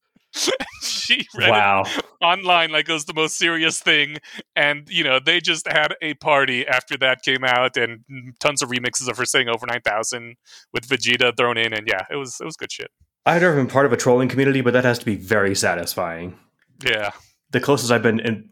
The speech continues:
Speaker 2: in part of a trolling community is on Wall Street Bets, and the most trolly thing they did, other than fuck the stock market, uh, big,
Speaker 1: <laughs>
Speaker 2: big wigs, was last weekend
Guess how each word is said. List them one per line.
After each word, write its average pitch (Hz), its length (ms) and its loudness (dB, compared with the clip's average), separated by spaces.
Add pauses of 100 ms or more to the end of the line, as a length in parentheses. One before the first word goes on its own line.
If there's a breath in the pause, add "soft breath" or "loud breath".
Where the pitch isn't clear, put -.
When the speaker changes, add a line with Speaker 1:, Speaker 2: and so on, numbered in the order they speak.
(100)
Speaker 2:
in 123 100 -2
part 117 140 0
of 101 60 0
a 98 60 -2
trolling 107 260 4
community 101 300 0
is 95 100 -2
on 95 400 -4
Wall 101 180 2
Street 95 300 -2
Bets, 90 360 0 (120)
and 101 160 0
the 95 40 -2
most 107 240 2
trolly 110 300 4
thing 104 240 2
they 101 120 2
did, 98 220 0
other 101 220 -2
than 95 220 -2
fuck 107 240 0
the 107 60 -2
stock 104 320 2
market, 95 400 -2 (240)
uh, 90 320 0 (340)
big, 107 140 4 (100)
Speaker 1:
<laughs> - 100 -2
Speaker 2:
big 110 160 4
wigs, 101 380 2 (500 loud breath)
was 104 680 2
last 113 320 2
weekend 104 560 0